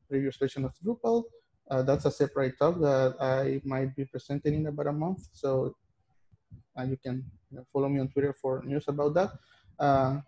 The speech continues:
and we will be talking about writing custom migration plugins. And this is only because there is no time to cover all of this, but at the end, I will try to leave some room for questions. And if someone wants to ask anything about this, I am happy to,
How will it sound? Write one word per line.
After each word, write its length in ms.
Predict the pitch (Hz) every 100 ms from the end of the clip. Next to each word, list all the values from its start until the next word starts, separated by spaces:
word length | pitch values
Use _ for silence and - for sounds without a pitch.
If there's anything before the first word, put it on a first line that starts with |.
| _ -
and 420 | 143 139 139 135
we 80 | 143
will 180 | 143 139
be 140 | 139
talking 320 | - 135 139
about 320 | 131 131 131 131
writing 240 | 131 135
custom 280 | 139 - 139
migration 420 | 131 135 - 131 -
plugins. 440 | 139 175 196 - - _ _ _ -
And 160 | 143 139
this 160 | 156 165
is 240 | - - 147 147
only 220 | 151 160
because 400 | 151 151 139 -
there 100 | 135
is 160 | 139 143
no 160 | 139
time 360 | 147 131 147 165
to 80 | 151
cover 280 | 127 139 139
all 100 | 139
of 100 | 147 -
this, 260 | 147 233
but 320 | 160 139 131 135
at 160 | 135 135
the 140 | 135
end, 140 | 139 147
I 40 |
will 200 | 143 139 -
try 140 | 139
to 180 | - 139
leave 200 | 135 135
some 400 | - 139 139 135
room 320 | 131 135 196 -
for 140 | 135
questions. 540 | - 151 - 226 254 - - - -
And 120 | 147
if 120 | 135
someone 320 | - 143 143 139
wants 240 | 135 -
to 160 | 135 127
ask 200 | 127 -
anything 360 | 131 135 135 131
about 300 | 123 131 139
this, 200 | 131 131
I 60 |
am 140 | 135 131
happy 220 | 135 -
to, 300 | 135 131 131